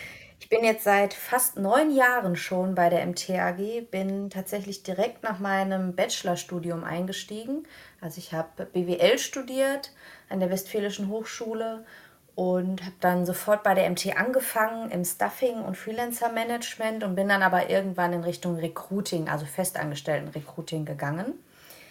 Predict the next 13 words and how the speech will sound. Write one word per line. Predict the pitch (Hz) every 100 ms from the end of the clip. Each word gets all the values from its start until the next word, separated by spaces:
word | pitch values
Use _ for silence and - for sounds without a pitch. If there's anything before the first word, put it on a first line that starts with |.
| - - - - _ _ -
Und | 196 196
bin | 240
da | 320
jetzt | 349 339 330 - - -
seit, | 220 262 285 311 - -
äh, | 254 247 240 240
gut | 240 233
drei | 202 185
Jahren | 185 180 240 240
Fachbereichsleiterin | - 269 - 254 254 254 233 240 240 240 233 233 226
Recruiting | 196 - 240 240 214 170
und | 160
Stuffing | - 185 - 311